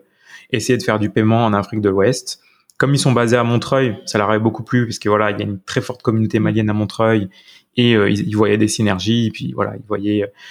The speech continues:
le, l'entrepreneur était en question, euh, il était, euh, malien, euh, marseillais. Et puis on a, euh, on a, euh, travaillé, j'ai travaillé en stage de césure, puis après en C D D, puis après en C D I, euh, là-bas.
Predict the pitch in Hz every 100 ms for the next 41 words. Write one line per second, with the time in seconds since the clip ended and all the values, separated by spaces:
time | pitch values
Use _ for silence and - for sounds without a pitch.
0 | - - 110 110 110 113 123 117 117 110
1 | 95 101 98 98 - 110 104 101 98 98
2 | 98 104 104 101 101 107 107 107 110 107
3 | 101 98 - 101 110 156 170 95 117 127
4 | 139 _ - _ 110 107 113 117 107 101
5 | 107 107 104 107 107 101 107 117 117 -
6 | _ - - - - - - _ - 123
7 | 117 123 123 127 110 - 117 117 117 127
8 | 123 113 110 107 135 123 123 117 123 113
9 | 131 156 160 156 151 123 117 - 127 127
10 | 120 110 123 117 117 135 147 143 120 -
11 | 127 110 - 120 123 131 143 170 - _
12 | _ 117 107 104 104 104 104 107 139 185
13 | _